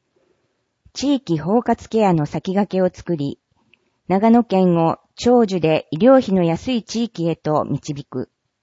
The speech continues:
現在、諏訪中央病院名誉院長、地域包括ケア研究所所長、鎌田氏の写真が掲載されています。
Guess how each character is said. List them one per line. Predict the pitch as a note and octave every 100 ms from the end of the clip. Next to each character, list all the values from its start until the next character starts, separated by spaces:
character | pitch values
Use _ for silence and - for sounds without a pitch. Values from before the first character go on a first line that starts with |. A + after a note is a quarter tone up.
| _ _ _ _ _ _ _ _ _ F3
現 | G3+ A3
在、 | F3 D#3+ D#3 _ _
諏 | -
訪 | A3+ F#3+
中 | - F3+ A#3
央 | A#3+ A#3
病 | G#3 A3 G3+
院 | D#3 C3+ C3
名 | D#3+ B3 B3
誉 | A#3
院 | A3+ G#3
長、 | - C#3 B2 - _ _ _ _ _ _ _ _ _
地 | - C#4 C4+
域 | - D#3
包 | D3+ F3+ A#3
括 | A#3 A#3 -
ケ | G3+ E3+
ア | C3+ - _ _ _ -
研 | F#3+ A#3
究 | A#3 A3 G#3+
所 | F#3+ F#3+
所 | - E3+
長、 | - D3+ C3 - _ _ _ _ _ _ _ _ _ _ _ - -
鎌 | A3+ C4
田 | G#3+
氏 | - F#3
の |
写 | F3+ F3+
真 | - F3+
が | E3 D#3+
掲 | - F3
載 | - F3
さ | F3
れ | E3
て | D#3+ D#3
い | D3+
ま | D3+ D3+
す。 | -